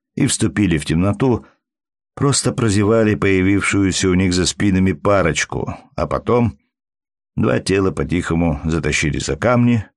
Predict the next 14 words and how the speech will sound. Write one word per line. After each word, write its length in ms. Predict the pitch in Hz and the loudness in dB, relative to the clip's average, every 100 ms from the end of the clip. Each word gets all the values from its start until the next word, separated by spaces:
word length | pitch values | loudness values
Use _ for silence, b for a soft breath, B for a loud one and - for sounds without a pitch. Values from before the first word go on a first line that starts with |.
| _ _ | _ _
чтобы 380 | - 117 85 78 | -6 -2 0 0
их 160 | 65 - | -2 -2
не 80 | 73 | -4
сразу 400 | - 85 76 78 | 0 0 0 -2
нашли, 440 | 78 - 131 123 b b _ _ _ _ _ - | -2 0 0 -2 b b _ _ _ _ _ -2
и 180 | 71 | 0
бросили 440 | 85 87 101 104 92 | 0 0 0 0 -2
там 280 | 76 80 82 | 0 0 2
лежать. 500 | 78 73 73 - - - _ _ _ _ _ _ _ _ _ _ _ _ - | 0 -2 -4 -6 -12 -18 _ _ _ _ _ _ _ _ _ _ _ _ -8
Где-то 320 | 95 151 165 | -2 -2 0
здесь 280 | 123 135 147 | 0 2 2
бродили 400 | 104 110 117 117 | 0 0 0 2
ещё 320 | 113 101 113 | 2 0 -2
четверо, 640 | 107 123 127 90 82 80 | -2 -2 -2 0 0 0